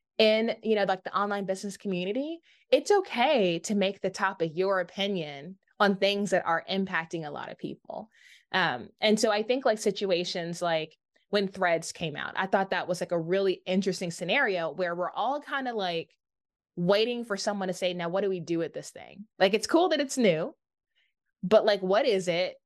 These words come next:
Do I need to be on it? How am I supposed to be showing up? Like, what, what is this?"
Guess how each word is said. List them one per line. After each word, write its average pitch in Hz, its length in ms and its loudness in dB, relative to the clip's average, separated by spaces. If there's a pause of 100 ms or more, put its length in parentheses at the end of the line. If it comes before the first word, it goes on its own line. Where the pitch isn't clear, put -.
(160)
Do 220 180 2
I 214 140 2
need 247 160 -4
to 320 60 -2
be 262 140 -2
on 185 280 0
it? 147 240 -12 (600)
How 240 300 4
am 277 80 2
I 269 80 0
supposed 254 220 0
to 247 60 -8
be 226 40 -4
showing 214 340 -2
up? 160 340 -6
Like, 190 200 -2 (140)
what, 196 420 -2
what 214 180 0
is 196 240 -2
this?" 151 400 -14